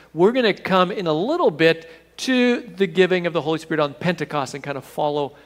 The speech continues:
that through just a bit. But before we go there, I want to look at a couple of Jesus' words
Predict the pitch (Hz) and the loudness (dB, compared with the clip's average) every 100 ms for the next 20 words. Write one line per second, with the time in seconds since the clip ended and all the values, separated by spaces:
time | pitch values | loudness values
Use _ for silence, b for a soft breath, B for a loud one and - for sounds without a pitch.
0 | b b 156 147 160 - 139 123 139 131 | b b 0 0 -4 -8 -6 -6 -8 -8
1 | 120 127 - - b b 208 226 - 330 | -4 -4 -6 -20 b b 2 4 4 6
2 | 392 220 214 240 226 226 302 294 262 226 | 8 8 8 6 6 4 2 2 0 4
3 | 220 202 - 254 285 294 - 214 175 233 | 2 2 -2 0 2 2 0 -2 -4 -4
4 | 240 208 208 208 208 208 180 | -4 -6 -2 2 4 2 -2